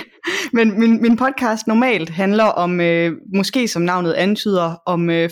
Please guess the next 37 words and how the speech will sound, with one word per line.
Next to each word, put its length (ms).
frygteligt 280
fascinerende 400
ting. 260
Jeg 120
plejer 220
bare 180
at 140
sige, 120
det 100
er 100
død 140
og 120
ødelæggelse. 540
Alt 240
godt, 340
øh, 220
fra, 260
øh, 260
havet 420
og 160
himlen 420
og 120
jorden 500
af, 500
af 120
ting, 200
der 60
kan 140
gå 100
rigtig 320
galt, 300
og 120
hvor 260
folk, 200
de 180
kommer, 300
øh, 280